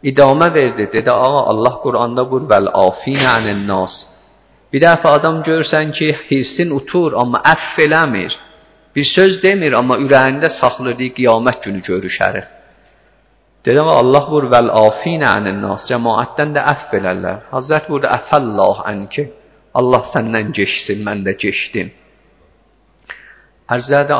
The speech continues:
"Ya İbnə Rasulullah, Allah Taala buyurur ki, vəllahu yuhibbul muhsinin." Allah ehsan eləyənlərdən də xoşu gələr.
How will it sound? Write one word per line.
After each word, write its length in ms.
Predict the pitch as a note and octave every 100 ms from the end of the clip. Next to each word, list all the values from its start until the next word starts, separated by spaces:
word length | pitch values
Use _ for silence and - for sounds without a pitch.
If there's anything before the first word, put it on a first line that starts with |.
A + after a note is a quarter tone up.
| D3+ - - - B2
"Ya 100 | B2+
İbnə 200 | B2+ C#3+ D#3+
Rasulullah, 500 | D3 - A#2 G#2+ G#2+
Allah 260 | A#2+ A2+ G#2 -
Taala 380 | A2+ A2+ C3+ C#3+
buyurur 180 | C#3+
ki, 140 | C3 A#2+
vəllahu 480 | G#2 G#2+ A#2+ B2+ C3
yuhibbul 580 | A#2 - C3+ - E3 C#3+
muhsinin." 680 | A#2 - - A2 A2 E3 - _ _ _ _ _
Allah 300 | A#2 A#2 A#2+ -
ehsan 420 | C3 A#2+ - A2+
eləyənlərdən 680 | A2+ G#2+ A2 G#2 G2+ G2 A2 B2
də 80 | B2
xoşu 380 | - G#2 -
gələr. 420 | C3 C3+ A2 F#2+